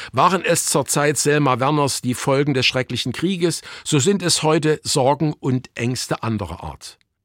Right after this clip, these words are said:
Unsere Gesellschaft driftet auseinander. Menschen reden nicht mehr miteinander. Die Intoleranz feiert sich. Risse gehen durch Familien. Die Statistiken beschreiben unser Land in einer Krise.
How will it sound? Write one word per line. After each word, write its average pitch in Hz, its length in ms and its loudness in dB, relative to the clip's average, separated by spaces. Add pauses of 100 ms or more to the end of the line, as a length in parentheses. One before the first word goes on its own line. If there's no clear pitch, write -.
Unsere 143 260 2
Gesellschaft 139 720 0 (160)
driftet - 440 -2
auseinander. 113 600 -2 (460)
Menschen 170 400 4
reden 151 400 4
nicht - 240 -2
mehr 110 100 2
miteinander. 90 640 -4 (300)
Die - 80 0
Intoleranz 151 960 0
feiert 127 420 -2
sich. - 380 -12 (160)
Risse 170 560 2 (140)
gehen 143 200 4
durch 135 240 0
Familien. 135 600 0 (320)
Die 151 100 2
Statistiken 175 680 0
beschreiben 147 480 2
unser 151 280 0
Land 127 320 0
in - 180 -4
einer 127 320 -4
Krise. 139 460 -4